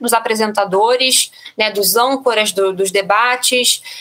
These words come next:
é, e do, do próprio, do próprio, é, entorno ali, você tem a mediação de,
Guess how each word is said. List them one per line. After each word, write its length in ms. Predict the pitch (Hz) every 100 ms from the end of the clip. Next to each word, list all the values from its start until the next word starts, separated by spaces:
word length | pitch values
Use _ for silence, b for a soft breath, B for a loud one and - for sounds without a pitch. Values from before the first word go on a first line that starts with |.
| B
é, 460 | - 202 202 196 247
e 20 |
do, 240 | 233 285 -
do 160 | 220 247
próprio, 1200 | 277 302 302 311 294 262 233 208 190 175 170 165 _ _ _ _ -
do 180 | 196 214
próprio, 800 | 233 240 247 269 269 240 214 _ _ _ _ -
é, 360 | 180 180 - 220
entorno 560 | 240 269 277 359 233
ali, 320 | 202 202 285 269
você 220 | 202 -
tem 100 | 214
a 20 |
mediação 600 | 214 196 214 214 220 214
de, 260 | 208 196